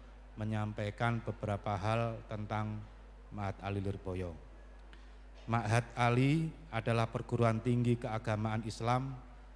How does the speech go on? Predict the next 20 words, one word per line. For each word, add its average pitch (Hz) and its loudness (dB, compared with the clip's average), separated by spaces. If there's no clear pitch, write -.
berbasis 107 2
kitab - -4
kuning 131 2
yang 110 2
diselenggarakan 104 0
oleh 104 -2
pondok 101 -6
pesantren. 92 -2
Ma'had 104 2
Ali 131 4
telah 110 0
dilegal 110 4
formalkan 120 0
oleh 113 0
pemerintah 110 -2
melalui 110 2
Kementerian 107 -2
Agama 113 0
Republik 110 -4
Indonesia. 101 -4